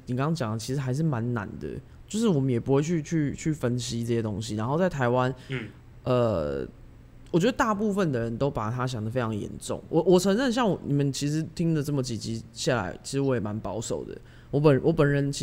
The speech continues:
Speaker 1: 实对于这些东西是完全没有兴趣，然后也没有去碰这样子。也一方面是很怕自己会上瘾啦，你知道玩物丧志嘛。
Speaker 2: 嗯。
Speaker 1: 然后二方面，
Speaker 2: 哦，来澄清，澄清时间，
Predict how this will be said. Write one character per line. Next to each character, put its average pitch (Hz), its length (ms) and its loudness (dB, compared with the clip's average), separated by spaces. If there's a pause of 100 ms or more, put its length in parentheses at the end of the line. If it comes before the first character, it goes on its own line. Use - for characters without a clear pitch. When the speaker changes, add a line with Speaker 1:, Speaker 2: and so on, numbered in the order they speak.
Speaker 1:
实 135 60 0
对 135 220 4
于 123 60 2
这 131 80 0
些 123 80 4
东 120 160 0
西 117 140 -4
是 120 240 -2
完 117 220 -2
全 113 260 -2 (300)
没 135 120 0
有 123 80 2
兴 120 240 0
趣， 113 200 -4
然 113 120 -4
后 113 140 0
也 104 60 0
没 110 100 -2
有 113 140 -2
去 120 180 -6
碰 - 180 -6 (120)
这 - 80 -10
样 65 180 -12
子。 - 180 -14 (920)
也 160 100 0
一 240 140 2
方 196 180 4
面 185 180 4
是 160 280 0
很 120 100 -4
怕 139 180 -2
自 135 140 -2
己 113 80 -4
会 127 100 0
上 120 300 -4
瘾 65 140 -12
啦， 55 260 -12
你 135 80 -6
知 131 60 0
道 127 80 2
玩 120 180 0
物 143 160 0
丧 127 220 0
志 110 220 -6
嘛。 - 40 -4
Speaker 2:
嗯。 120 260 -4 (380)
Speaker 1:
然 135 140 2
后 165 80 4
二 214 160 4
方 180 120 2
面， 180 180 2
Speaker 2:
哦， 139 40 4
来 151 80 2
澄 147 200 2
清， 160 300 0
澄 139 220 -2
清 151 180 -4
时 123 160 -2
间， 117 320 -2